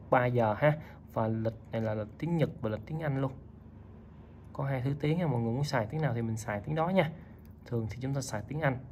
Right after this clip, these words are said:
Và góc sáu giờ chúng ta sẽ thấy dòng chữ Made in Japan ở đây.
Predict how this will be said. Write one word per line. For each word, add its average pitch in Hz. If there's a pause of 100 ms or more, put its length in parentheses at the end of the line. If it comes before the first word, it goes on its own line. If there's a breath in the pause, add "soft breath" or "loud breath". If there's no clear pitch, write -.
(480 loud breath)
Và 113
góc 139
sáu 170
giờ 156 (140)
chúng 151
ta 143
sẽ 131
thấy 147
dòng 131
chữ 120
Made 160 (100)
in 143
Japan 131
ở 135
đây. 143